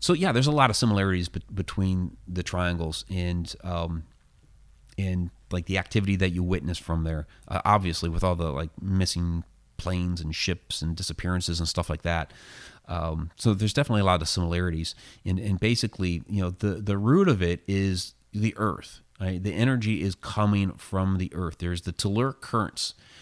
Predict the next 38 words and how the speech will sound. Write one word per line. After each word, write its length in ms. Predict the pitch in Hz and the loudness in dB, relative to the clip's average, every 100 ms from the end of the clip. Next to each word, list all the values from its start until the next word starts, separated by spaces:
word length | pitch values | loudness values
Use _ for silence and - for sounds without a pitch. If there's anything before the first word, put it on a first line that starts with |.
| - | -4
that 120 | 101 | -2
go 140 | 95 98 | 2 2
around 320 | 95 95 98 | 4 2 2
the 60 | |
earth. 160 | 65 90 | 0 -2
That's 160 | 92 - | -2 -2
what 140 | 110 | 2
makes 380 | 107 107 - - - | 2 2 -2 -6 -2
up 240 | 104 - - - _ _ 104 | -4 -4 -12 -18 _ _ -8
the 160 | 101 | -4
Earth's 240 | - 98 - | 0 0 0
energy 300 | - 101 110 | 0 0 0
grid, 280 | 123 127 147 - | 0 0 -2 -2
or 120 | 95 | -4
the 80 | 90 | -2
telluric 380 | - 90 92 | -2 -2 -2
currents. 400 | - - 107 - - - | -4 -4 -2 -4 -12 2
People 160 | 180 | 6
talk 180 | 170 156 | 6 4
about 160 | 135 117 | 4 4
ley 160 | 107 | 4
lines. 240 | 98 82 87 | 2 0 0
We'll 60 | |
get 120 | 101 113 | 0 0
into 160 | 98 | 0
that 200 | 90 90 | 0 0
into 220 | 85 87 85 | -2 -6 -4
the 160 | 85 | -2
video 340 | 80 87 90 85 | -2 -2 0 0
that 160 | 78 | -2
we're 160 | 82 87 | 0 0
gonna, 220 | 82 76 53 | -2 -4 -8
uh, 240 | 69 85 82 | -8 -6 -4
release 400 | 87 87 87 - | -4 -4 -4 -4
on 80 | 80 | -4
Friday 300 | 87 82 76 | -2 -2 -2
as 140 | 71 | -2
well. 240 | 82 76 | -2 -2